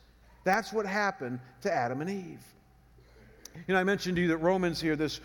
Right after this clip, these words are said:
one little verse, is actually very pregnant with meaning. Theologians actually point out that there's two things going on in this passage here that tell us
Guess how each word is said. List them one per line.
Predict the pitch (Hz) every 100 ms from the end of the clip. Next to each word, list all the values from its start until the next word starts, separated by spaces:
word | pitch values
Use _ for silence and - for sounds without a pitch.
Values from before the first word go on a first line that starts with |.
| -
one | 156 190 185
little | 160
verse, | 147 196 165
is | 151 151
actually | 165 - 156 131 - -
very | 196
pregnant | - 190 196 180 151
with | 147 131 143
meaning. | 185 170 123 151 - - -
Theologians | 214 196 214 175 165
actually | 180 170 185
point | 175 190
out | 180 175
that | 156
there's | 156 -
two | - 285
things | 233 208 160
going | 190 175 170
on | 170 170
in | 151
this | 139
passage | - 185 180 175 139
here | 147 139
that | 147 -
tell | - 220 208
us | 156 -